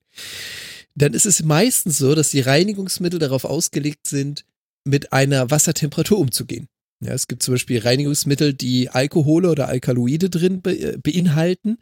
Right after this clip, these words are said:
die einfach ab einer gewissen Temperatur entweder verdampfen oder halt nicht mehr wirklich reinigen. Das heißt, nimmt man am besten noch, äh, nein, nicht unbedingt kochend, aber heißes Wasser, schmeißt da Reinigungsmittel rein, was auf solche Stoffe aufbaut,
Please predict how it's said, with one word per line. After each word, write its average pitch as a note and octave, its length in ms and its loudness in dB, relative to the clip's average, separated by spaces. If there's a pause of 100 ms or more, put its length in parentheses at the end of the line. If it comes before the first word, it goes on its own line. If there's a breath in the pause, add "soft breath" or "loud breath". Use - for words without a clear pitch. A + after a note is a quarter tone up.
(400 loud breath)
die F3 100 -2
einfach E3 220 -2
ab D#3 160 -6
einer D#3 100 0
gewissen F#3 600 0
Temperatur E3+ 1160 0 (100)
entweder D#3+ 360 -2
verdampfen C3+ 600 -2
oder D#3 200 0
halt D3 160 0
nicht C3+ 100 -2
mehr D3+ 120 2
wirklich D#3 280 -4
reinigen. D#3+ 460 2 (480 soft breath)
Das - 180 -2
heißt, C#3 300 2
nimmt C#3 320 0
man B2 360 0 (440)
am C3 140 -4
besten C#3 340 2
noch, B2+ 200 0 (100)
äh, - 80 -8 (220)
nein, B2 200 -2
nicht A#2+ 140 -4
unbedingt A#2+ 200 -2
kochend, F#3 360 -2
aber A#2+ 180 -2
heißes B2+ 580 2
Wasser, G3+ 480 0
schmeißt C3 720 -2
da A#2+ 200 0
Reinigungsmittel D#3+ 800 0
rein, F3 240 -4
was D3 180 0
auf C#3+ 120 -2
solche B2+ 320 0
Stoffe A#2+ 320 -4
aufbaut, B2 640 0